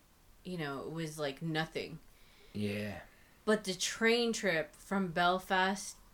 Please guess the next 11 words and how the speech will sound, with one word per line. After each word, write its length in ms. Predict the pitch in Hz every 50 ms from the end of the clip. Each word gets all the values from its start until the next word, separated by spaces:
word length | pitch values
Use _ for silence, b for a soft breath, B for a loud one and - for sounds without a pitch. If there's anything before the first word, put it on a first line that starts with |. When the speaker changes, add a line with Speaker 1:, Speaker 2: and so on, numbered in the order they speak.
| - - -
Speaker 1:
to 100 | 190 175
Dublin 520 | 151 180 165 170 170 175 185 185 190 202
felt, 380 | 196 - - - 180 165 147 -
like, 340 | 160 156 151 151 - - - -
never 600 | 185 175 175 175 175 175 175 170 151 160 160 -
ending. 500 | - - 151 147 151 - 110 117 135 -
It 120 | - 165 -
felt 280 | - 190 180 160 -
eternal. 580 | 147 151 - - 165 151 147 143 139 139 151 - - -
It 100 | - 165
was, 220 | 160 160 156 147